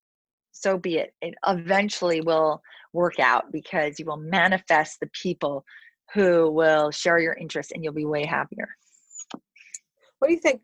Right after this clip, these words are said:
Speaker 2: is gonna happen to this generation? And I guess we actually have a couple generations, um,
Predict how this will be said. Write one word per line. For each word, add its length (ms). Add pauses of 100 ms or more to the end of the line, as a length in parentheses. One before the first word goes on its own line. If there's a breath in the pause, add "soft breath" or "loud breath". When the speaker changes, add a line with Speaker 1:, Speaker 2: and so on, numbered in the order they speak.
(140)
Speaker 2:
is 100
gonna 220
happen 320
to 140
this 180
generation? 640
And 140
I 40
guess 200
we 100
actually 220
have 120
a 60
couple 320
generations, 880 (580)
um, 400